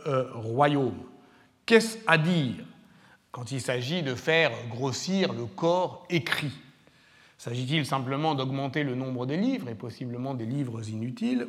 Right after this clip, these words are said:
ou d'élargir le monde ? Vous voyez que cette question médiévale de l'auctor retrouve sur ce point également une actualité inattendue. Est auctor celui qui augmente, celui qui produit,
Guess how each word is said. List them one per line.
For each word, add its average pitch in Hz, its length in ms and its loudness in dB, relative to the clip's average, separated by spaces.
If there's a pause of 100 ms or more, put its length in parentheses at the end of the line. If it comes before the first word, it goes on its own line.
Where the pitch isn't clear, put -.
ou 226 180 6
d'élargir 147 720 2
le 139 140 0
monde ? 147 340 0 (1040)
Vous 110 60 -10
voyez 127 200 2
que 175 60 0
cette 127 160 -2
question 143 340 -2
médiévale 139 460 2
de 117 80 0
l'auctor 170 720 2
retrouve 170 540 0
sur - 160 -10
ce 131 100 -4
point 151 220 2
également 135 420 0
une 175 140 0
actualité 127 720 -4
inattendue. 151 500 0 (1000)
Est 165 420 8
auctor 175 680 4
celui 170 420 0
qui 175 160 -2
augmente, 185 540 2
celui 180 320 -2
qui 202 100 -2
produit, 220 600 2